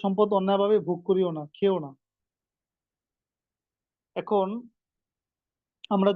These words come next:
যদি জায়গা জমির মাপজোক জানি, তাহলে আমরা নিজেরা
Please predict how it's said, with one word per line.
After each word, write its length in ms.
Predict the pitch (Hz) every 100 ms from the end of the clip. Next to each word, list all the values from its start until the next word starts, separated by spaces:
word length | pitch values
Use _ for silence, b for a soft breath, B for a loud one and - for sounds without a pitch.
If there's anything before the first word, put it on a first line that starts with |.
| 208
যদি 220 | 185 196 214 233 - _ _ _ - - _ _ _ _ _ _ _ -
জায়গা 260 | 185 185 196
জমির 240 | 202 190
মাপজোক 480 | 170 175 151 196 196
জানি, 340 | 156 175 185 214 233
তাহলে 280 | 196 151 175 175
আমরা 220 | 160 170
নিজেরা 380 | 160 170 208 214